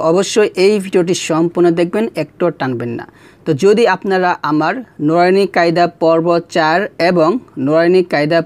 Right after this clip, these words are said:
পর্ব পাঁচ ওই দুটি ভিডিও না দেখে থাকেন, তাহলে অবশ্যই, অবশ্যই নুরানি কায়দা পর্ব চার এবং নুরানি কায়দা পর্ব পাঁচ ওই দুটি ভিডিও দেখে আসবেন। কারণ আমি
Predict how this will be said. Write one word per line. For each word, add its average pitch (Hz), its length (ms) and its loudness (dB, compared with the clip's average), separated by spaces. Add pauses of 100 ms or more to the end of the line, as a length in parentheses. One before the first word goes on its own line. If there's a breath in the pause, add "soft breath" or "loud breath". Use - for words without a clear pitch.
পর্ব 151 220 0 (260)
পাঁচ 156 260 -2 (480 loud breath)
ওই 196 100 4 (120)
দুটি 196 300 2
ভিডিও 175 200 2 (100)
না 143 80 0 (120)
দেখে 190 180 -4 (100)
থাকেন, 175 240 0 (100)
তাহলে 156 220 -2 (180)
অবশ্যই, 208 500 0
অবশ্যই 202 440 0 (360 loud breath)
নুরানি 180 400 4
কায়দা 170 280 0 (140)
পর্ব 165 220 2 (200)
চার 175 200 0 (220)
এবং 160 140 0 (120)
নুরানি 151 380 0
কায়দা 147 220 -2 (100)
পর্ব 147 200 -2 (180)
পাঁচ 151 180 0 (140)
ওই 156 180 -2
দুটি 156 240 -4
ভিডিও 180 200 -2 (180)
দেখে 175 320 -2
আসবেন। 117 240 -8 (120)
কারণ 180 200 0 (140)
আমি 180 180 2